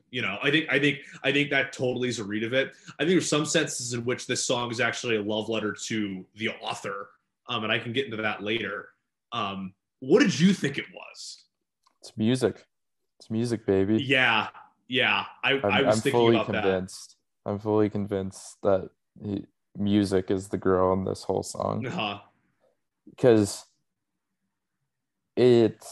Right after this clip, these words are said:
Speaker 2: it builds on itself as you go through the lyrics, but also just the fact that this song is the only song in Vampire Weekend's discography that so heavily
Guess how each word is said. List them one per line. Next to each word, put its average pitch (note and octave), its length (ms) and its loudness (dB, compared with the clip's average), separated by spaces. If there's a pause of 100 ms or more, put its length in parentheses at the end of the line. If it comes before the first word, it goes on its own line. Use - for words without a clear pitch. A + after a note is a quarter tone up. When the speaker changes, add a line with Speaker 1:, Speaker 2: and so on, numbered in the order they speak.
(160)
Speaker 2:
it - 300 2
builds B2 400 8
on A2+ 180 4
itself G#2 560 -4 (800)
as G#2+ 240 0
you G#2 100 0
go G#2 260 2
through G#2 260 -4
the G2 100 -2
lyrics, A#2+ 580 0
but G2+ 200 -10
also G#2 680 0 (520)
just C#3+ 260 -2
the A#2+ 100 -2
fact C3 520 0
that G2+ 240 -4
this A2 440 -2 (340)
song A#2 540 4
is G#2 180 -8
the A2 280 -6
only A2+ 720 0 (760)
song B2 360 4
in A2+ 140 0
Vampire A2 440 0
Weekend's G#2 440 -6
discography G#2+ 880 2
that F#2 200 0
so A2 380 2
heavily G2 760 -2